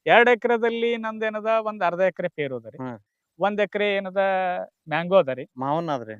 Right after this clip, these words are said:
Speaker 1: ಮಾವು ಅದ ಸರ್.
Speaker 2: ಯಾವ ವೆರೈಟಿ ಅವ ಸರ್?
Speaker 1: ಅದು ಮ್ಯಾ-, ಮ್ಯಾಂಗೋ ಒಳಗ್ ಮೂರ್ ವೆರೈಟಿ ಅದ ರೀ.
Speaker 2: ಹ್ಮ್, ಹ್ಮ್.
Speaker 1: ಒಂದು ಬೆನಶಿನ್ ಅದ, ಮಲಿಕ್ ಅದ, ಮತ್ತ ದಶರಿ ಅದ. ಒಂದೆರಡು ಅಲ್ಫಾನ್ಸೋ, ಮಲ್ಗೋವಾ, ಸುಮ್ ಮನಿ ಸಲುವಾಗಿ ನಾಲ್ಕಾರು ನಾಲ್ಕಾರು ಗಿಡಗಳು
Speaker 2: ಹ್ಮ್.
Speaker 1: ಹಾಕೊಂಡಿದ್ವಿ.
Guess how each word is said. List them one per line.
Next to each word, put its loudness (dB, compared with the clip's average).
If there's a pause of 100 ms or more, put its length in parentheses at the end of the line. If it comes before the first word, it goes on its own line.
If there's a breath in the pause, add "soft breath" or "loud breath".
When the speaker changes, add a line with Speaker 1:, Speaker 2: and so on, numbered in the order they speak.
Speaker 1:
ಮಾವು 8
ಅದ 4
ಸರ್. -6
Speaker 2:
ಯಾವ 6
ವೆರೈಟಿ 2
ಅವ -2
ಸರ್? -14
Speaker 1:
ಅದು 0
ಮ್ಯಾ-, 0
ಮ್ಯಾಂಗೋ 4
ಒಳಗ್ 2
ಮೂರ್ 2
ವೆರೈಟಿ 2
ಅದ -4
ರೀ. -8
Speaker 2:
ಹ್ಮ್, -12
ಹ್ಮ್. -18
Speaker 1:
ಒಂದು -2
ಬೆನಶಿನ್ -4
ಅದ, -8 (560)
ಮಲಿಕ್ -4
ಅದ, -2 (300)
ಮತ್ತ -10
ದಶರಿ -4
ಅದ. -4 (520)
ಒಂದೆರಡು 4
ಅಲ್ಫಾನ್ಸೋ, 0
ಮಲ್ಗೋವಾ, -4 (420)
ಸುಮ್ -8
ಮನಿ -2
ಸಲುವಾಗಿ -4
ನಾಲ್ಕಾರು -8
ನಾಲ್ಕಾರು -14
ಗಿಡಗಳು -14
Speaker 2:
ಹ್ಮ್. -12
Speaker 1:
ಹಾಕೊಂಡಿದ್ವಿ. -18